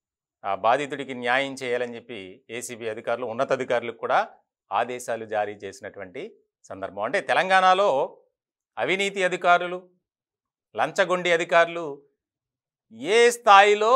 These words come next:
ఏ మేరకు వారిని వసూలు చేసే కార్యక్రమంలో భాగంగా ఎంత ఇబ్బందులకు గురి చేస్తున్నారనేది మనం ఇదొక ఉదాహరణగా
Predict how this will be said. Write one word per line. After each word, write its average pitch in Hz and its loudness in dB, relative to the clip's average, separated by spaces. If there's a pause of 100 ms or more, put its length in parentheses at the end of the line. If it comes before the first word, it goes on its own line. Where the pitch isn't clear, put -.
(1040)
ఏ 175 2
మేరకు 208 4 (1300)
వారిని 165 4 (460)
వసూలు 226 0
చేసే 190 0
కార్యక్రమంలో 147 -2
భాగంగా 120 -2 (460)
ఎంత 170 -10
ఇబ్బందులకు 156 0
గురి 139 -10
చేస్తున్నారనేది 104 -10 (380)
మనం 90 -14 (260)
ఇదొక 104 -10
ఉదాహరణగా 123 -2